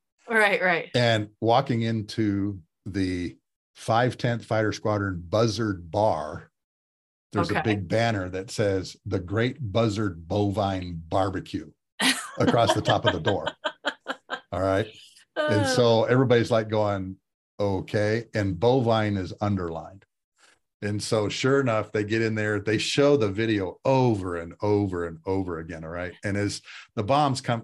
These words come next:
Speaker 2: the, the two bombs are coming down. Okay. Two five hundred pound bombs are coming down. You know, the heads move. Okay. And look up, the tails start swinging, and everybody realizes, and, and of course you can't call the bombs back.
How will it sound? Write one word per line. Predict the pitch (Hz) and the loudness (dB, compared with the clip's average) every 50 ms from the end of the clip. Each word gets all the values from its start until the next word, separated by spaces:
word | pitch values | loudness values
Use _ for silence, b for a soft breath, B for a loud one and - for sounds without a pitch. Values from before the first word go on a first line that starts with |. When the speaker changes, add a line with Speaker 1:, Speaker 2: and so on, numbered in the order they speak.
| - | -6
Speaker 2:
the, | - 107 | -8 -6
the | 98 104 107 | -4 -4 -4
two | - - 156 | -2 -2 -2
bombs | - 123 117 113 117 113 101 | 0 0 0 0 0 0 -2
are | 87 | -4
coming | - - 98 90 87 | -6 -6 -6 -6 -6
down. | 85 82 80 80 | -6 -8 -8 -6
Okay. | - - 95 85 | -6 -6 -6 -6
Two | - - 151 135 - | -4 -2 -2 -2 0
five | - - 113 110 98 87 | 0 0 0 0 0 -2
hundred | 104 95 85 - - | -4 -6 -6 -6 -6
pound | 104 92 87 82 80 | -6 -6 -6 -6 -8
bombs | 87 87 85 80 80 - | -8 -8 -8 -10 -12 -16
are | - | -14
coming | - - 101 92 92 82 | -10 -8 -8 -6 -8 -8
down. | 80 73 69 69 - _ B B B B B B B B B 87 | -10 -10 -12 -14 -18 _ B B B B B B B B B -6
You | 95 95 | -6 -4
know, | 92 90 90 - - - | -4 -6 -8 -10 -8 -4
the | 110 101 | -2 0
heads | 110 131 139 135 107 87 85 | 2 2 2 2 0 -4 -4
move. | 101 101 92 87 87 90 95 95 - - _ _ _ _ _ 104 | -4 -2 -2 -2 -2 -4 -6 -8 -10 -14 _ _ _ _ _ -10
Okay. | 95 - - 101 95 98 101 107 110 - | -8 -6 -4 -2 -2 -2 -2 -4 -6 -6
And | - 95 92 98 | -6 -4 -2 -2
look | 104 104 - 98 | -2 -2 -2 -2
up, | 92 92 - - | -2 -4 -4 -6
the | - - | -8 -6
tails | - - 120 123 120 113 101 - | -2 0 2 2 2 2 0 -2
start | - 107 95 92 - | -4 -6 -6 -6 -8
swinging, | - - 104 95 90 87 85 85 87 160 - _ _ _ _ _ _ _ - | -10 -10 -8 -8 -8 -8 -10 -12 -14 -16 -18 _ _ _ _ _ _ _ -6
and | 98 104 | -2 -2
everybody | 101 98 101 98 95 92 | 0 0 0 0 0 0
realizes, | 95 98 95 95 92 87 87 87 80 92 85 82 82 - - _ _ - | 0 0 0 0 0 0 -2 -2 -4 -4 -6 -6 -8 -10 -12 _ _ 0
and, | 120 123 - - | 0 0 0 0
and | 120 120 | 0 0
of | 113 101 | 0 2
course | - 131 117 - - | 2 2 2 2 0
you | 117 | -4
can't | 98 - 139 107 90 - | -4 -2 -2 -2 -2 -2
call | - 123 107 95 | -2 0 0 0
the | - 80 | -2 -2
bombs | 98 98 101 98 92 82 78 | -2 0 0 0 -2 -2 -6
back. | - - - - - - - - | -8 -8 -8 -8 -8 -10 -12 -14